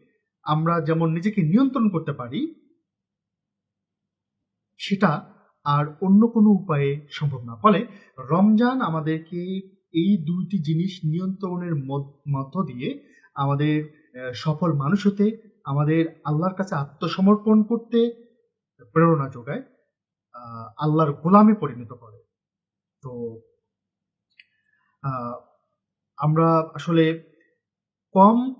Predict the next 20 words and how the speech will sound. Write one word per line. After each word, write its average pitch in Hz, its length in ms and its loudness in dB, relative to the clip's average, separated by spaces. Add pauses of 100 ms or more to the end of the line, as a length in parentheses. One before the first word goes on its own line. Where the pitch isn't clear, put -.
খাদ্য 185 480 -4 (340)
গ্রহণ 190 300 0
করার 214 240 0
মধ্য 143 340 -4
দিয়ে 170 280 -8
যে 143 140 -6
পরিমাণ 196 340 0
আত্মাকে 165 400 -6
নিয়ন্ত্রণ 190 580 0
করা 160 160 -2
সম্ভব, 127 520 -10 (140)
আর 135 180 -6 (140)
অন্য 160 200 -2
কোনো 160 200 -2
উপায়ে 143 320 -4
আসলে 131 400 -12 (260)
এত 135 160 -8
পরিমাণ 120 260 -8
সম্ভব 113 360 -12
না। 107 140 -14